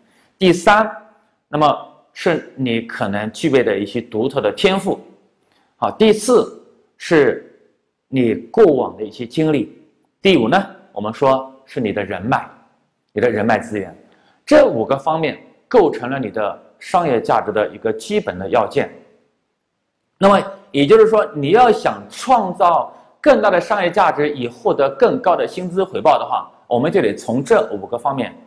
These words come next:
着手。我们就拿一个全职的职业规划师来讲吧。那么你希望自己每个月可能是有几万的月薪，可不可以呢？当然可以了。那么前提就是在于说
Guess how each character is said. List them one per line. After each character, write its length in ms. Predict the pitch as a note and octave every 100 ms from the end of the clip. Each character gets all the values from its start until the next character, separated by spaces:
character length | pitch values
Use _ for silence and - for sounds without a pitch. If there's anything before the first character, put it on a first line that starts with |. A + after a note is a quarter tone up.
| _ -
着 180 | G#2+
手。 220 | A2+ G2+ - - _ _ _ _ B2
我 100 | A#2+
们 160 | D3+
就 120 | F3+ F#3+
拿 160 | D3
一 60 | C#3+
个 120 | D#3
全 320 | D#3 - A2
职 80 | C3+
的 120 | A#2
职 160 | - G#2+
业 80 | A2
规 140 | A2
划 80 | A2
师 120 | A2+
来 140 | G#2+
讲 220 | A2 G#2 E2+
吧。 140 | - - _ _ _ _ _
那 100 | F#3
么 180 | G#3+ G3+ - - _ _ _
你 180 | - D3+
希 200 | D3 A3
望 180 | A3 F#3
自 160 | A3 G3+
己 300 | C#3+ C#3+ C#3
每 180 | C3 A#2+
个 100 | G3
月 160 | F#3+
可 120 | C#3+ A#2+
能 140 | D#3
是 220 | D#3+ D#3
有 180 | - C#3
几 220 | - A2+
万 160 | C3 C#3
的 80 | -
月 140 | C#3
薪， 320 | - C#3 C#3 - _ _ -
可 160 | -
不 80 | F3
可 180 | - F#3+
以 120 | E3+
呢？ 200 | D#3+ F#3 - _ _
当 260 | C3 C#3 F#3
然 200 | D3 A2
可 220 | - A2
以 100 | A#2
了。 200 | F#2 F2 _ _ _ _ _ _ _ _ _ _ _ -
那 120 | F3+
么 120 | C#3
前 260 | - D3+ F3+
提 160 | C3
就 140 | C#3+ C#3
是 60 |
在 160 | - A2
于 100 | G#2
说 340 | A#2+ A2 A2